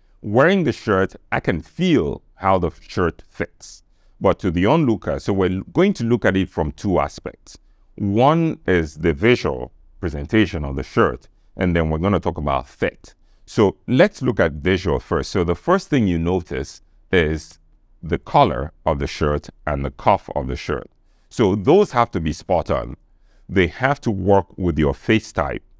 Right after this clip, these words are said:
Again, remember, the purpose of the shirt is to frame your face. So the color has to be congruent with you, the shape of your face. In other words, if you have a wide face, you don't wanna wear a wide cutaway color. You wanna wear sort of a slimmer color to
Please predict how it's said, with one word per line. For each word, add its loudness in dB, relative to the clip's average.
Again, 0
remember, 2
the 0
purpose 0
of -2
the -6
shirt -6
is -4
to -4
frame 4
your -2
face. -8
So 2
the -2
color 2
has -2
to -8
be -4
congruent -4
with -2
you, 2
the -6
shape 0
of -2
your -4
face. -4
In -2
other 4
words, -4
if -6
you 2
have 6
a 2
wide 0
face, -8
you 0
don't 4
wanna 2
wear 0
a 0
wide -2
cutaway -6
color. -14
You -2
wanna -2
wear -2
sort -6
of -6
a -6
slimmer 0
color -2
to -6